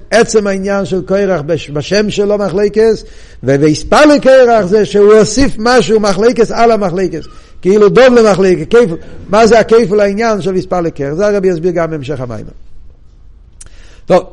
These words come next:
על כל פנים, אני רק אתחיל את ה-, התחלת הביור לכל הפוכס שיהיה התחלה. ויובן זה בהקדים הידוע בעניין רוקיע מבדיל ממים למים. אז כאן הרבי מתחיל ביור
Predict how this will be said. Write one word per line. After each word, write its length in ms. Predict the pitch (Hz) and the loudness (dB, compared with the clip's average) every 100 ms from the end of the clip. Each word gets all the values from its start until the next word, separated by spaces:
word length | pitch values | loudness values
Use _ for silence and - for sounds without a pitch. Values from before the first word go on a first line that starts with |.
| - | -12
על 180 | - 151 | -2 0
כל 120 | 139 131 | 0 0
פנים, 460 | 170 202 175 156 147 - - - - - - - - - - - - - - - - - - - - - - - - - - - - - - - 117 | 0 0 -2 -4 -8 -12 -12 -12 -14 -14 -14 -16 -20 -16 -14 -8 -4 -4 -4 -6 -12 -12 -14 -14 -16 -18 -20 -20 -20 -20 -20 -20 -20 -20 -20 -16 -6
אני 120 | 131 | -2
רק 200 | 160 170 | -2 -2
אתחיל 300 | 139 170 160 | -4 -2 -2
את 120 | - | -2
ה-, 180 | 143 139 - - | -4 -4 -8 -8
התחלת 520 | 139 131 139 175 190 | -6 -4 0 0 2
הביור 360 | 156 147 214 170 | 0 2 2 2
לכל 220 | 139 151 | 0 -2
הפוכס 380 | 135 170 160 147 | -2 -2 -2 -4
שיהיה 340 | 139 151 156 131 | -4 -2 -2 -4
התחלה. 500 | 143 - 117 107 107 | -8 -6 -6 -6 -6
ויובן 440 | 98 196 240 196 | -4 0 0 0
זה 200 | 160 165 | -2 -6
בהקדים 540 | 135 123 147 190 156 135 | -6 -6 -4 -4 -6 -8
הידוע 480 | 123 117 175 196 151 | -8 -6 -2 -2 -2
בעניין 320 | 143 180 151 | -6 -8 -8
רוקיע 360 | 131 - 165 | -8 -6 -6
מבדיל 380 | 160 190 190 170 | -6 -6 -6 -8
ממים 360 | 156 147 143 135 | -10 -10 -10 -12
למים. 300 | 123 110 - - - - - - | -14 -16 -18 -20 -20 -20 -20 -20
אז 40 | - | -10
כאן 220 | 202 208 | -6 -2
הרבי 320 | 190 190 175 | -2 -2 -2
מתחיל 220 | 160 170 | -6 -8
ביור 280 | 156 147 131 | -8 -8 -10